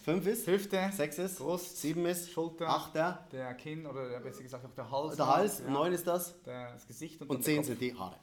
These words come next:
Speaker 1: So. Also jetzt habe ich einen,
Speaker 2: Kopfhaare, ja.
Speaker 1: genau, jetzt habe ich einen mentalen Briefkasten, habe ich aufgebaut. Anhand des Körpers.
Speaker 2: Mhm.
Speaker 1: Und ich habe eine Struktur im Kopf mir abgelegt.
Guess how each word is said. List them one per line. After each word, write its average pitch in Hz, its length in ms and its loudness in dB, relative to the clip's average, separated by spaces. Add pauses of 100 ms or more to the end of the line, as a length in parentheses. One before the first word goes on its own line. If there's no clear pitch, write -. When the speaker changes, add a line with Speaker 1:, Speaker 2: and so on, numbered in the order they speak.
(100)
Speaker 1:
So. - 100 -6 (400)
Also 147 140 6
jetzt 165 160 2
habe 240 140 4
ich - 140 -2
einen, 175 240 4
Speaker 2:
Kopfhaare, 135 260 -2 (180)
ja. 107 100 -8
Speaker 1:
genau, 143 240 8
jetzt 110 120 -4
habe 208 100 4
ich 180 60 -2
einen 165 180 4
mentalen 143 520 2
Briefkasten, 160 640 4
habe 131 100 0
ich - 180 -6
aufgebaut. 135 920 0 (1400)
Anhand 156 500 8 (260)
des - 160 0
Körpers. - 460 -6 (200)
Speaker 2:
Mhm. 113 180 2
Speaker 1:
Und 151 60 10
ich 151 140 4
habe 202 100 0
eine 185 80 8
Struktur 156 840 6 (220)
im 131 140 2
Kopf - 240 -2
mir 113 120 0
abgelegt. - 500 -14